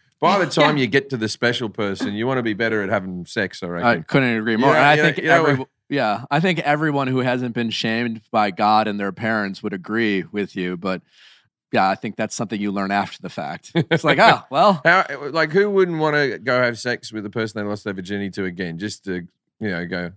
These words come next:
Speaker 1: "Look at how much I've improved."
Speaker 2: Yeah, yeah.
Speaker 1: I'm doing a
Speaker 2: A
Speaker 1: better show
Speaker 2: progress
Speaker 1: here.
Speaker 2: report.
Speaker 1: Yeah,
Speaker 3: Yeah,
Speaker 1: yeah.
Speaker 3: like an update. Yeah.
Speaker 2: Totally.
Speaker 1: Oh, I, I, so my, my, my r-, real last name is Nugent and Jeffries is the middle name and all that type of stuff. So stage reasons and that type of stuff.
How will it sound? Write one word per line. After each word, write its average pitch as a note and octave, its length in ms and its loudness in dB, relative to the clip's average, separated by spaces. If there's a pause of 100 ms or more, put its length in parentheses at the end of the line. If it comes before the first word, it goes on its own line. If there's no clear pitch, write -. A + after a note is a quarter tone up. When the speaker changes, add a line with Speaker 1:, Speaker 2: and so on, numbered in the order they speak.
Speaker 1:
"Look F#3+ 200 -4
at A#3+ 120 4
how A3+ 120 -2
much A3+ 200 -6
I've A3 140 -4
improved." G#3+ 600 0
Speaker 2:
Yeah, G#3 920 2 (180)
yeah. F#3 260 -2
Speaker 1:
I'm C#4+ 200 2
doing G3+ 140 4
a G3+ 40 2
Speaker 2:
A G3 40 0
Speaker 1:
better G3+ 240 4
show C4+ 100 10
Speaker 2:
progress A#3 260 6
Speaker 1:
here. D3 120 4
Speaker 2:
report. D#3 420 -4 (540)
Speaker 1:
Yeah, A#2+ 80 -6 (200)
Speaker 3:
Yeah, F3+ 60 4
Speaker 1:
yeah. G#3+ 180 8
Speaker 3:
like C#3+ 120 4
an C#3+ 100 2
update. B2+ 460 0
Yeah. B2 300 4
Speaker 2:
Totally. D4 640 0 (260)
Speaker 1:
Oh, G#2+ 140 -2
I, A#2 360 2
I, B2 100 2
so C3 180 0
my, C#3 240 2
my, C3+ 380 0 (100)
my B2 220 0
r-, B2+ 220 -4
real A#2+ 220 2
last A2 240 -2
name G2 140 -4
is F#2+ 120 -6
Nugent F#2+ 420 -6
and F2+ 140 -6
Jeffries F#2 360 -4
is E2+ 60 -6
the F2 80 -4
middle F2+ 200 -4
name F2 240 -6
and F2 80 -6
all E2+ 60 -4
that E2+ 100 -8
type D2+ 140 -8
of E2 80 -12
stuff. D2+ 200 -12
So D#2 160 -8
stage F2+ 520 -2
reasons E2 440 -8
and E2+ 100 -6
that - 80 -16
type F#2+ 100 -4
of F2 80 -8
stuff. E2 160 -8